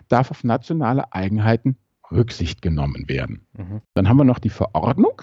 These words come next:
Speaker 1: Ja, und die Verordnung ist unmittelbar anzuwenden, kein Spielraum, basta. So, jetzt haben wir mifid römisch eins gehabt. Das kam, ja, zweitausendvier war das so die Geschichte. Und, ähm,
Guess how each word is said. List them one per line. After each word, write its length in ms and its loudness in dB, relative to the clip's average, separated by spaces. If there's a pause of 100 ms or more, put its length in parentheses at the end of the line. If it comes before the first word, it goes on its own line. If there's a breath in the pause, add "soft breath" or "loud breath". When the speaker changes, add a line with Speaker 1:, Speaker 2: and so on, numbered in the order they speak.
(120)
Speaker 1:
Ja, 120 -2
und 60 -2
die 60 -2
Verordnung 400 0
ist 140 -4
unmittelbar 540 4
anzuwenden, 480 -2
kein 180 -2
Spielraum, 560 0
basta. 440 -10 (760 soft breath)
So, 80 0
jetzt 140 2
haben 100 4
wir 80 6
mifid 420 2
römisch 300 0
eins 240 -2
gehabt. 420 2
Das 180 -8
kam, 400 0 (720)
ja, 180 -4
zweitausendvier 720 2
war 140 4
das 140 2
so 80 -2
die 120 0
Geschichte. 440 0 (440 loud breath)
Und, 380 4
ähm, 320 2